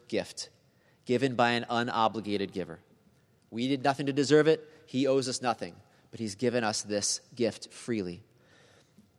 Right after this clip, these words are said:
Ephesians two, eight through nine sums it up well. Paul says, "It is by grace you have been saved through faith. This is not from yourselves.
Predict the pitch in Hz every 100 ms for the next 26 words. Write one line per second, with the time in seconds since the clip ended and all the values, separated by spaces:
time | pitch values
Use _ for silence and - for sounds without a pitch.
0 | - - - - 156 139 123 - 156 135
1 | 131 120 120 113 107 117 - _ _ _
2 | _ - 131 113 113 104 117 117 127 123
3 | 120 123 113 - 135 135 107 120 110 104
4 | 120 147 - - - - - 117 123 120
5 | 120 113 - 95 87 - - _ - 110
6 | - 110 87 - - _ _ _ _ -
7 | _ 107 117 107 123 139 - 165 151 -
8 | 160 165 92 92 -